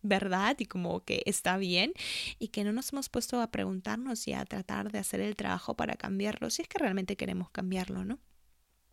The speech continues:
Ah, bueno, yo sí quiero cambiarlo porque soy una rebelde, <laughs> pero tal vez tú no, o tal vez sí,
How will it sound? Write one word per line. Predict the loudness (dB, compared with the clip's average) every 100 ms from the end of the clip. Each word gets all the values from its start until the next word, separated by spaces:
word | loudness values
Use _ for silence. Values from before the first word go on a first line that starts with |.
| _ -10 -4 -4 -2 -4 -8 -2
Ah, | 2 2 0 2
bueno, | 2 0 0
yo | 2
sí | 2 2
quiero | 0 2
cambiarlo | 4 4 4 2
porque | -2 -2
soy | 2 2
una | 2
rebelde, | 0 0 2 0 0 -2
<laughs> | -2 0 0 -2 0 4 4 2 -2 -14 2
pero | 4 6 4 4 2
tal | 0 -2 0
vez | 0 -2
tú | -4 -4
no, | -4 -6 -12 -20 -20 -20 _ -12
o | -8 -4
tal | -4 -4
vez | -4
sí, | -6 -8